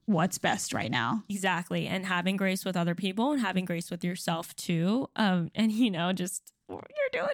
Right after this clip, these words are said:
Speaker 2: you're doing your best. And that's all, that's all you can ask for.
Speaker 1: With that all being said, it's really important to ensure that, like, you're not being taken advantage of.
Speaker 2: Or
Speaker 1: Be-
Speaker 2: gaslit.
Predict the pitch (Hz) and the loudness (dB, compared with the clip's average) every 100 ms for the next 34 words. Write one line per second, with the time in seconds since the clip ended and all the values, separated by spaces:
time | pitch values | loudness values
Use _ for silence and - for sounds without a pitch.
0 | 539 - 311 - 320 285 214 196 202 214 | -2 0 0 0 -2 0 0 0 2 2
1 | 214 196 202 - 202 - - - - - | 2 2 0 0 -2 -2 -4 -4 -8 -8
2 | - - 233 - _ - 240 254 320 240 | -10 -6 -6 -8 _ 4 6 8 6 6
3 | 220 220 233 214 - 180 196 233 - - | 8 10 10 8 4 4 6 4 2 -10
4 | - 240 247 214 214 214 226 240 285 294 | 2 4 6 8 8 10 8 8 8 8
5 | 240 - 226 240 240 - 226 - 214 - | 6 4 8 8 8 8 6 8 6 8
6 | 214 208 202 190 196 196 190 - - 202 | 6 6 6 4 4 4 2 -2 4 8
7 | 208 214 220 202 196 196 202 185 202 190 | 8 10 8 6 6 6 6 4 2 2
8 | 190 175 165 147 - - 104 101 220 - | 4 2 0 -2 -2 -4 -4 -4 -6 -10
9 | - - 214 240 165 - 180 - | -12 -4 2 4 4 -2 -4 -4